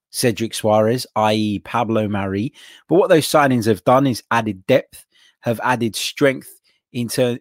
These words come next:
i-, in that sense anyway, to the squad, have plugged holes, uh, during a period where we couldn't necessarily go out and splash the cash on the players that we wanted, and players who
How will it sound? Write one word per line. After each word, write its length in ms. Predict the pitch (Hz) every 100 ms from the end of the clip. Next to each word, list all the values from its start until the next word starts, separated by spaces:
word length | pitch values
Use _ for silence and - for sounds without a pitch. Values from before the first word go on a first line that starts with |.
| 127
i-, 40 |
in 340 | 117 123 107
that 180 | 117 147
sense 320 | - 120 113
anyway, 400 | 123 123 120 120
to 160 | 135 123
the 100 | 107
squad, 360 | - - 120 120
have 180 | 104
plugged 380 | - 151 147 123
holes, 520 | - 143 143 151 160 - _ _ _ -
uh, 360 | 120 117 110
during 340 | 113 123 127 120
a 40 |
period 340 | - 131 120 104
where 140 | 117
we 100 | 110
couldn't 280 | 104 143 156
necessarily 500 | 143 - 123 107 107
go 220 | 95 113
out 180 | 110 120
and 120 | 113
splash 360 | - - 117 -
the 80 | 107
cash 380 | - 117 110 - _ _ _ _ _
on 140 | 127 113
the 80 | 107
players 340 | 120 113 104
that 140 | 123
we 140 | 113 104
wanted, 480 | 110 110 - 110 - _ _ _ _ _
and 160 | 131 139
players 420 | - 170 156 147
who 380 | - 147 143 147